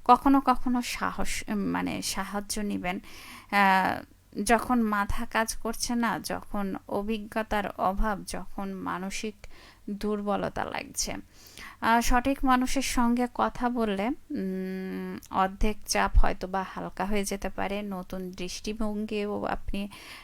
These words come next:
আহ, পেতে পারেন। তারপরে, উম,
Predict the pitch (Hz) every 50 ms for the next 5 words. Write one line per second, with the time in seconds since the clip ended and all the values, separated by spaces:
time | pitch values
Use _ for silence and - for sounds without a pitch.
0 | - - - 180 180 175 170 170 180 185 185 190 185 - - _ - 214 208 -
1 | - 196 190 - 185 185 185 196 202 226 233 - - - - - 196 185 180 175
2 | 180 - - - - 175 180 180 175 175 180 180 180 -